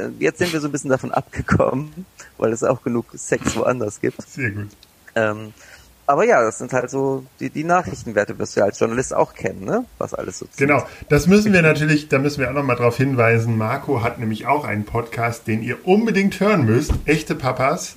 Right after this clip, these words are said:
Speaker 2: Äh, das ist der, der Männerableger der echten Mamas. Und,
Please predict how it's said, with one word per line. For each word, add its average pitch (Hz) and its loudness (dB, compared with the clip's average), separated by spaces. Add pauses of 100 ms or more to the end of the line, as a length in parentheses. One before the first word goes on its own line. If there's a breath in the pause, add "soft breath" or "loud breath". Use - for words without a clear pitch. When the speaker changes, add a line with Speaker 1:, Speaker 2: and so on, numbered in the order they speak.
(140)
Speaker 2:
Äh, 123 4 (760 soft breath)
das 127 2
ist 156 -8
der, 131 4
der 117 2 (120)
Männerableger 135 0
der 120 -2
echten 120 -2
Mamas. 120 -2
Und, 113 -2